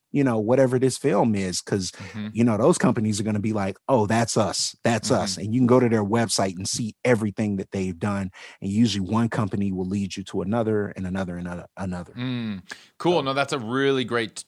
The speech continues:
Speaker 2: tip to, to just search the, the trailer music companies because, I, yeah, like you said, a lot of people probably don't even
Speaker 1: Right.
Speaker 2: realize that's a thing.
Speaker 1: Right.
Speaker 2: Um,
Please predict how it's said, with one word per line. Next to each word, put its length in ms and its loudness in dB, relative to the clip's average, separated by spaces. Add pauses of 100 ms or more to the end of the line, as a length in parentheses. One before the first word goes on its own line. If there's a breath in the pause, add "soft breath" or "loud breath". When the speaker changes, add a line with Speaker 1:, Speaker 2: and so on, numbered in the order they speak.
(120)
Speaker 2:
tip 300 -2
to, 180 -4
to 180 -8
just 240 -10
search 240 -8
the, 260 -10
the 120 -12
trailer 360 -6
music 240 -6
companies 280 -8
because, 260 -2
I, 140 -4
yeah, 260 0 (280)
like 160 -4
you 60 -4
said, 160 4
a 60 0
lot 220 2
of 60 -8
people 160 -8
probably 240 -2
don't 120 -2
even 120 -4
Speaker 1:
Right. 40 -4
Speaker 2:
realize 220 0
that's 160 -4
a 60 -6
thing. 600 -6 (180 loud breath)
Speaker 1:
Right. 380 4
Speaker 2:
Um, 160 -2